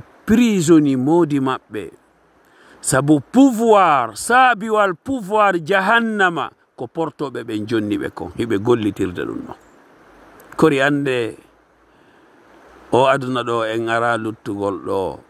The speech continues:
en maaya enen ɗo fo hoten ka Allah subhanahu wa ta'ala.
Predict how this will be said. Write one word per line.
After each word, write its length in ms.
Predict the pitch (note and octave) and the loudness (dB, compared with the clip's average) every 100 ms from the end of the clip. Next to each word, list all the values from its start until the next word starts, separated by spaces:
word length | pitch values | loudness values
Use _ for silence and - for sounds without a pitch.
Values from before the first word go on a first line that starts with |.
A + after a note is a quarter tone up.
| _ | _
en 120 | G#2+ G#2 | -2 0
maaya 520 | G2+ G#2+ A2+ G#2 G2+ | 0 0 0 0 -4
enen 420 | G2+ G#2 G2 F#2+ - | -4 -4 -4 -8 -8
ɗo 180 | G#2+ F#2 | -10 -10
fo 340 | - G2 F#2 - | -8 -6 -6 -2
hoten 420 | G#2 G2 G2 F2+ | -2 -2 -4 -6
ka 120 | - | -4
Allah 260 | G2 F#2 F2+ | -6 -4 -6
subhanahu 600 | - - G#2 - - D#2+ | -8 -10 -10 -8 -6 -6
wa 120 | C2+ | -6
ta'ala. 440 | - - - - | -8 -8 -8 -8